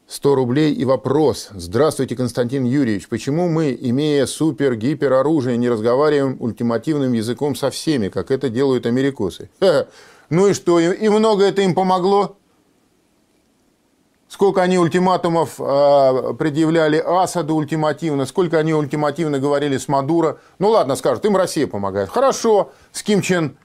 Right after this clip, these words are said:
Ыном, да, с северокорейским лидером. Уж сколько было там ультиматумов предъявлено, и что? Говорить, это даже вот в житейском, в бытовом отношении, сравните, говорить с людьми всегда нужно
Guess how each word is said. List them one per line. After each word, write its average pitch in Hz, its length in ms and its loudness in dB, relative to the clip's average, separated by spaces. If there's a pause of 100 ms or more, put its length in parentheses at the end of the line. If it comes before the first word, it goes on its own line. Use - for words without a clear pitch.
(240)
Ыном, 139 480 2 (1200)
да, 143 240 0
с - 60 -8
северокорейским 170 800 2
лидером. 98 420 -2 (360)
Уж 156 120 0
сколько 285 360 0
было 208 300 2
там 185 180 0
ультиматумов 165 640 0
предъявлено, 117 640 -2
и 254 160 -2
что? - 540 -4 (1500)
Говорить, 131 720 0 (480)
это 143 200 -2
даже 160 300 0
вот 165 300 -2 (240)
в 120 80 -4
житейском, 160 640 0
в 104 80 -6
бытовом 175 600 0
отношении, 147 840 -4
сравните, 131 480 -4
говорить 110 520 0
с - 60 -6
людьми 123 340 -2
всегда 95 380 -4
нужно 131 400 -6